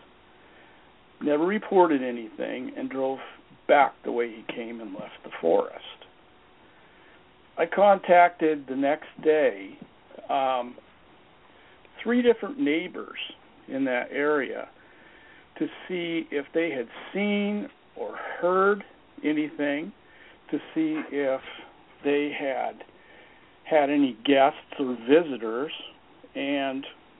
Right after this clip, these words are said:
nobody had anything. Nobody could tell me nothing. And so the woman, which amazed me, she had the T V on in the house, and her dogs were going nuts. But they must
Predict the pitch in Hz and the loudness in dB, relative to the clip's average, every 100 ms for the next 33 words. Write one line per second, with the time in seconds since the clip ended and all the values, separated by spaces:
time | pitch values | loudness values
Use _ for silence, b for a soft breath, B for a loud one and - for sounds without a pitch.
0 | - 123 139 165 180 175 175 165 165 156 | -8 4 8 8 6 -4 -6 -6 0 0
1 | 151 143 - _ _ _ _ 185 196 165 | 0 -6 -16 _ _ _ _ -8 -6 -6
2 | - 73 73 - - _ _ - - 143 | -8 -12 -14 -18 -20 _ _ -18 0 0
3 | 165 190 - 156 160 156 147 123 - _ | 2 -2 -6 -8 -4 0 0 -2 -10 _
4 | _ _ - - 113 113 123 143 - 71 | _ _ -20 -16 -12 -6 -2 -2 -4 -18
5 | - - b b b b b b b - | -20 -20 b b b b b b b -10
6 | 127 127 - 160 143 147 143 139 147 131 | -8 -8 -2 4 6 6 4 0 -2 2
7 | 151 233 214 160 175 - 165 165 139 143 | 6 6 6 0 -4 -4 -2 0 2 2
8 | 185 190 143 139 139 160 160 131 - - | 2 0 -2 -2 0 2 2 0 -8 -10
9 | 175 160 180 165 123 117 110 113 - 156 | -8 -6 -2 0 0 -2 -8 -10 -6 -2
10 | 131 123 - - 123 120 120 143 156 147 | 0 -2 -6 -14 -12 -10 0 6 6 4
11 | 131 123 117 107 104 107 113 135 - - | -6 -8 -8 -10 -10 -8 -2 -2 -2 -6
12 | - - - - b b b b b b | -16 -20 -20 -20 b b b b b b
13 | b - 143 127 123 - - _ - 151 | b -8 2 2 2 -4 -20 _ -2 2
14 | 143 135 | 2 2